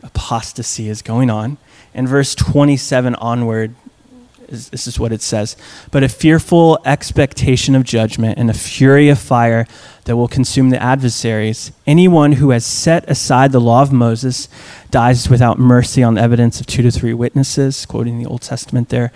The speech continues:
"How much worse punishment do you think will be deserved by the one who has trampled underfoot the Son of God and has profaned the blood of the covenant by which he was sanctified and has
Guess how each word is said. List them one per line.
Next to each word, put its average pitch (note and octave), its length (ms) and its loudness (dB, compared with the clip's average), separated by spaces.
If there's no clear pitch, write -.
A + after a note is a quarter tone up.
"How D#3 240 4
much E3 300 2
worse C#3 460 4
punishment C3 720 2
do B2+ 80 2
you C3 260 4
think D3+ 420 -2
will C3+ 80 2
be B2+ 160 2
deserved B2 600 2
by B2+ 180 2
the B2+ 100 2
one B2 520 4
who B2 200 2
has A2+ 220 0
trampled D3 920 0
underfoot B2+ 720 -2
the - 80 -4
Son A#2 260 -2
of D3+ 140 0
God A#2+ 320 -2
and C#3+ 140 4
has C3+ 220 2
profaned C3+ 1040 0
the C3 80 -2
blood B2+ 420 2
of C#3+ 100 2
the C#3+ 80 2
covenant B2 600 0
by C3+ 120 0
which C3+ 180 0
he D3 80 2
was C#3 120 4
sanctified B2 720 0
and D3 180 2
has C#3 260 2